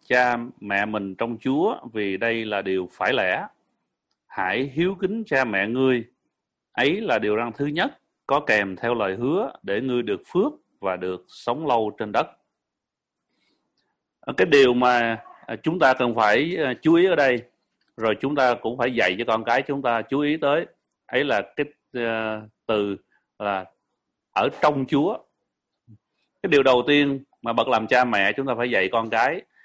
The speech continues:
là chúng dâng lời chúng ta đó, không phải chỉ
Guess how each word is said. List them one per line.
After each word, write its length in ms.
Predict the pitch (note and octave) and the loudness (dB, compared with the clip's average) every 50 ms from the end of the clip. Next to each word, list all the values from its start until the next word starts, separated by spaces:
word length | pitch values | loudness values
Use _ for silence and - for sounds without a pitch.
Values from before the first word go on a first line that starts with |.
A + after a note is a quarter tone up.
| _ _ _ _ _ _ _ _ | _ _ _ _ _ _ _ _
là 120 | - A2 G#2 G2 - | -4 -4 -2 -2 -2
chúng 220 | D#3 F3 G3+ G3+ | -4 -4 -2 0
dâng 220 | D#3 C#3+ C#3 C3+ | 0 0 2 4
lời 420 | C3 A#2+ A2+ G#2+ G#2 G2+ G2 F#2+ F#2+ _ _ _ _ - | 4 4 4 4 4 2 0 -2 -6 _ _ _ _ -8
chúng 140 | C#3 D3+ | -4 0
ta 240 | - C3+ C3 C3+ C3 | 2 4 4 4 4
đó, 80 | C3+ C#3 - - - _ _ _ | 2 -2 -4 -8 -14 _ _ _
không 180 | - - C3 A#2 | -6 -6 -4 0
phải 200 | B2 G#2 G#2 B2 | 0 0 0 0
chỉ 500 | A#2+ A2+ G2+ G2 G2 A2 B2 C#3 D3+ | -2 -4 -4 -2 -2 -4 -4 -6 -10